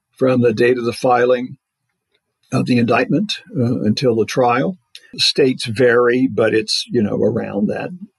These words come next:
number. Um, but defendants also can waive the right to a speedy trial if they need more time to prepare a defense.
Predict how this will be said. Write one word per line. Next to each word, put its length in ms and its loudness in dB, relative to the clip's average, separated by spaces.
number. 460 0
Um, 340 0
but 240 0
defendants 520 0
also 800 2
can 300 0
waive 400 2
the 140 2
right 400 2
to 140 0
a 40 2
speedy 300 0
trial 340 2
if 120 0
they 100 0
need 520 -2
more 240 -2
time 440 -2
to 120 -10
prepare 320 -4
a 60 0
defense. 640 -4